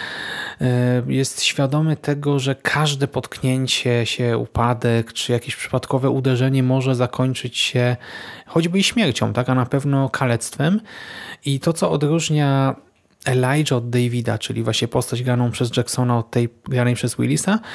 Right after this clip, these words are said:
e, to dwie cechy. Wola życia i pasja. E, w tym swoim fioletowym płaszczu, bo tutaj też mamy specyficzną paletę kolorystyczną w tym filmie zastosowaną, e, Jackson, czy też właśnie Elijah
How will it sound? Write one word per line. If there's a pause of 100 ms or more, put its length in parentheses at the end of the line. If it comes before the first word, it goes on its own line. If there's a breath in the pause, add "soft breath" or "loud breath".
(280 loud breath)
e,
to
dwie
cechy. (220)
Wola
życia (220)
i
pasja. (480 loud breath)
E,
w
tym
swoim
fioletowym
płaszczu,
bo
tutaj
też
mamy
specyficzną
paletę
kolorystyczną
w
tym
filmie
zastosowaną, (540 loud breath)
e, (340)
Jackson,
czy
też
właśnie
Elijah